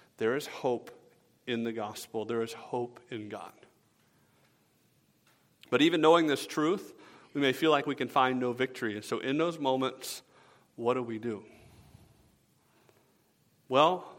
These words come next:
we may look to lean on the help of another to help us in our walk. You know, it's a very biblical thing. Paul would write in Galatians six, verse two, "Bear one another's burdens and so fulfill the law of Christ." But again, I would argue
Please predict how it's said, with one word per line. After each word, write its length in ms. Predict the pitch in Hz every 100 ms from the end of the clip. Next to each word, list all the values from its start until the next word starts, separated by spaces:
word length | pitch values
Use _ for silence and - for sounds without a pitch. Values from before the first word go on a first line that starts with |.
| - _ - -
we 180 | 131 165
may 260 | 160 214
look 360 | 196 147 147 -
to 80 | 139
lean 240 | 143 156
on 100 | 135
the 80 | 131
help 380 | - 151 147 139
of 80 | 131
another 360 | 127 143 127
to 100 | 120
help 260 | 117 135 -
us 160 | - -
in 60 | 123
our 140 | 113
walk. 520 | 113 - 120 - - - _ _ _ _ - _
You 80 | 151
know, 80 | 170
it's 100 | 175
a 40 |
very 160 | 170 160
biblical 420 | 156 156 151 131
thing. 280 | - 151 123
Paul 200 | - 147
would 100 | 131
write 200 | 127 127
in 60 | 120
Galatians 420 | 123 131 131 -
six, 320 | - 143 -
verse 260 | 135 127 -
two, 360 | 156 143 123 - - -
"Bear 320 | 139 147 151
one 200 | 139 139
another's 340 | 135 131 117
burdens 540 | - 131 127 117 113 127
and 140 | 113
so 340 | - 135 135
fulfill 540 | 135 120 - 139 123 120
the 120 | 113
law 380 | 110 113 113 -
of 160 | 110 -
Christ." 840 | - 113 104 - - - - - _ _ _ _ _ _ _ - - - _ _ _ _ _ _ _
But 120 | 151
again, 200 | 156 175
I 60 | 165
would 140 | 151
argue 520 | 147 165 151 131 135